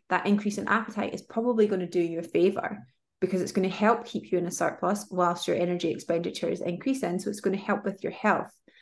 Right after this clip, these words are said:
What would be annoying is if your appetite didn't go up, your expenditure increased, and the time that you had available to eat reduced because you were now training, um,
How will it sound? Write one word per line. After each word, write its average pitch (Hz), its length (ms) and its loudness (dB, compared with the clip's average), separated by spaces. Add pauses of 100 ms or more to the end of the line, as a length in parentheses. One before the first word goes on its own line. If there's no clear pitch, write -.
(680)
What 202 300 6
would 202 160 6
be 185 160 6
annoying 180 560 4
is 175 120 -2
if 175 140 -8
your 180 140 8
appetite 180 440 2
didn't 214 240 4
go 175 140 6
up, 160 300 2 (160)
your 175 100 2
expenditure 233 640 4
increased, 175 520 0
and 175 120 0
the 175 40 0
time 220 280 6
that 214 80 4
you 202 80 0
had 180 160 0
available 170 380 0
to - 140 -6
eat 240 320 -2
reduced 165 420 0
because 180 260 -4
you 170 80 0
were 165 120 0
now 165 280 -2
training, 190 640 0 (400)
um, 170 480 4